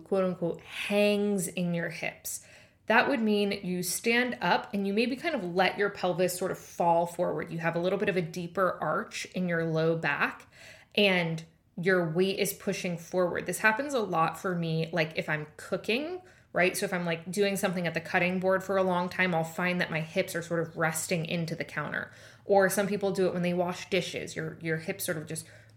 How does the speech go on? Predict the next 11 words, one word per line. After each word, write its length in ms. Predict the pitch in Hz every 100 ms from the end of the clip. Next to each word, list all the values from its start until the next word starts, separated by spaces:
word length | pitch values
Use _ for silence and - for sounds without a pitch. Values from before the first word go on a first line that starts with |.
| -
push 380 | - - 214 - -
into 240 | 185 180
the 80 | 160
countertop. 720 | - 175 160 156 - - - - - - - -
Another 460 | 208 214 247 294
really 380 | 214 170 190 196
common 380 | 185 175 165 165
place 260 | - 160 -
that 160 | 165
this 140 | - -
happens 640 | - 339 196 165 165